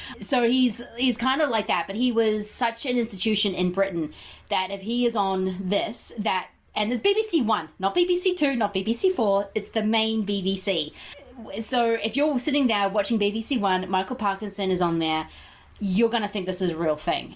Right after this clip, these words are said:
And I cannot wait to see this, because I've heard that it is actually generally terrifying <laughs> in some parts.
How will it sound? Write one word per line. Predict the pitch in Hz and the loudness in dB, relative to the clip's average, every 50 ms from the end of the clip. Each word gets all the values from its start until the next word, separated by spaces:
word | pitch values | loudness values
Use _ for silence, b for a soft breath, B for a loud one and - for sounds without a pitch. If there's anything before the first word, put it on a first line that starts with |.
| - - | -10 -6
And | 160 175 185 185 185 185 185 185 - - | -4 -2 0 0 0 -2 -2 -4 -4 -4
I | 190 196 | -4 -4
cannot | 196 - 220 208 196 196 196 | -4 -4 -2 -2 0 0 2
wait | 214 208 202 | 0 0 0
to | - - | -2 -4
see | - 190 185 175 | -2 -2 0 0
this, | 156 151 - | -2 -4 -2
because | - 175 170 - 180 165 - | -4 -4 -2 0 -2 0 0
I've | - 185 175 | 0 -2 0
heard | 190 202 214 | -2 -2 0
that | 262 311 277 | 0 -2 -2
it | 269 220 | -2 -6
is | 240 - 220 | -4 -2 -2
actually | 180 190 185 - 214 180 | -2 -2 -2 -4 -4 -2
generally | - 196 175 170 170 165 165 | -2 -4 -4 -4 -4 -6 -6
terrifying | 156 - 156 156 156 - 147 156 214 - | -4 -2 -2 -2 -2 -2 -2 -2 -2 0
<laughs> | - | 0
in | 294 262 | 0 0
some | - - 254 247 240 | 0 0 0 0 2
parts. | - 185 170 165 - - - | 2 0 0 0 -2 -6 -10